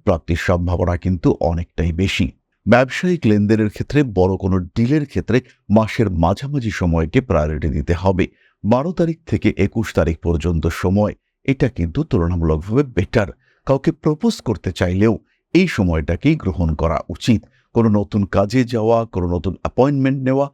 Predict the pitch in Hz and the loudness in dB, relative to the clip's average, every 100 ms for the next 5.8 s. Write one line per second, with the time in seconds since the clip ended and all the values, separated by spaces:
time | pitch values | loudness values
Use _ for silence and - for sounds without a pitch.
0 | _ _ _ 143 143 156 98 92 85 90 | _ _ _ -2 2 2 2 0 0 0
1 | 82 92 - 151 - - 101 - 87 87 | -2 -6 -4 -4 -2 0 0 0 0 0
2 | 92 120 160 - 82 85 82 - 175 - | 2 4 2 0 -4 -2 -4 -2 -2 -2
3 | - 82 82 80 80 76 110 - - _ | -4 -2 -2 -2 -4 0 0 -2 -14 _
4 | _ - 107 107 - 113 104 90 110 135 | _ 0 0 0 0 0 0 2 0 0
5 | - 87 92 90 87 80 85 87 | -2 -4 0 0 0 -2 -2 -2